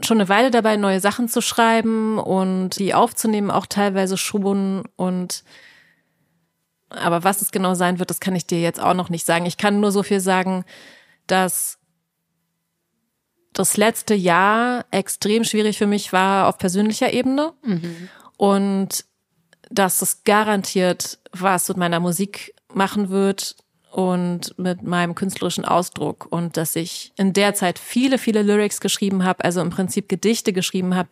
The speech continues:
Speaker 1: die ich jetzt vertone nach und nach und, ähm, ähm, ja, und dass man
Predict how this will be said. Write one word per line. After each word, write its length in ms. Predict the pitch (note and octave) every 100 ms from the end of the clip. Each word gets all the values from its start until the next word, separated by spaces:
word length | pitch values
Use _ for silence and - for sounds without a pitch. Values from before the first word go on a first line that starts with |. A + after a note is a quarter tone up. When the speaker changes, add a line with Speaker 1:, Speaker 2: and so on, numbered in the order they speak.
| -
Speaker 1:
die 380 | F3+ F3+ E3+ F#3 - - - _ _
ich 180 | - F3+
jetzt 200 | F#3+ -
vertone 760 | - F#3 - G#3+ A3 G#3+ G#3 G3
nach 220 | F#3 F3+
und 180 | G3+ G3+
nach 460 | F#3+ F#3+ F#3+ - -
und, 520 | F#3 F3 F3 F3 - E3+
ähm, 400 | F3 E3+ E3 G3 _ _ _ _ _ _ _ _ _ - - - _ _ _ _ -
ähm, 720 | F#3 F3 F3 E3+ E3+ E3+ - -
ja, 360 | F3 A3 G3 - _
und 220 | F#3 F3+
dass 260 | F#3+ G3+ -
man 600 | F#3 F#3+ G3 G3 G3 G3